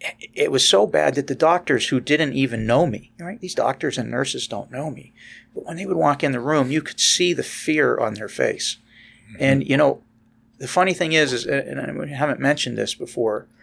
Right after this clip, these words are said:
Speaker 1: when I was trapped in the car, when I was in the hospital, when, when everybody didn't know if I was gonna live, I knew that I was gonna live. I knew I did. A-, and, and, uh, that was not a macho thing.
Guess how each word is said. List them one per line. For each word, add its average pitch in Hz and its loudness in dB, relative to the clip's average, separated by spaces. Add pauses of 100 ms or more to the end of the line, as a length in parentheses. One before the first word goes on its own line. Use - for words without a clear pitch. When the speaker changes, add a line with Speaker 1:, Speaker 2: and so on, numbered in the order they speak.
(960)
Speaker 1:
when 131 2
I 143 4
was 131 2
trapped 151 -2
in 147 -6
the 123 -4
car, 135 0 (840)
when 127 2
I 123 2
was 120 0
in 135 0
the 123 0
hospital, 123 -2
when, 117 -8
when 123 -6
everybody 123 0 (180)
didn't 139 -2
know 127 -2
if - -8
I 123 2
was 107 -2
gonna 110 -6
live, 120 0 (1120)
I 143 0
knew 160 0
that 113 -4 (180)
I 117 -2
was 107 -10
gonna 107 -8
live. - -20 (200)
I 131 2
knew 135 2
I - -2
did. - -14 (440)
A-, - 2
and, 131 2 (100)
and, 131 2 (480)
uh, 147 2
that 135 2
was 135 0
not 135 2
a 123 4
macho 127 -2
thing. 123 -6